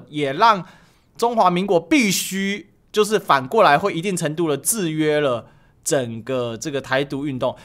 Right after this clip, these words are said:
所以我这么从意义上，你如果要真的我要判断的话，从，从实质意义上讲啊，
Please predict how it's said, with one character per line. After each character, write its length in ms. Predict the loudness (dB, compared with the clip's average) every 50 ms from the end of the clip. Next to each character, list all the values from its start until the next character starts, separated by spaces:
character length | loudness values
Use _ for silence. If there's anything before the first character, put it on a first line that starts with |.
| -20 -12
所 160 | -2 0 2
以 20 | 4
我 300 | 4 6 6 6 4 4
这 140 | 4 4 4
么 120 | 4 4
从 220 | 4 4 2 2
意 180 | 2 -2 -6 -6
义 60 | -4
上， 340 | 2 2 2 2 2 -2 -8 -2
你 140 | 0 0 2
如 120 | 2 4
果 120 | 6 6
要 140 | 8 8 8
真 180 | 6 4 2 2
的 100 | 2 4
我 100 | 4 4
要 80 | 2
判 260 | 2 2 0 0 0 2
断 180 | 0 0 0
的 120 | 0 -2 -4
话， 300 | -2 -2 -4 -4 -8 -16 -20 _ _ _ _ _ -4
从， 300 | -2 -2 -2 -2 -4 -10 -20 _ _ _ _ _ _ _ _ _ _ _ _ _ _ _ _ _ -6
从 220 | -2 -2 0 0
实 340 | 0 0 0 2 0 0 -2
质 160 | 0 -2 -2
意 260 | -2 -2 -2 -2 0 0
义 60 | 0
上 240 | 2 2 2 0 0
讲 220 | -4 -8 -8 -8
啊， 240 | -10 -12 -12 -14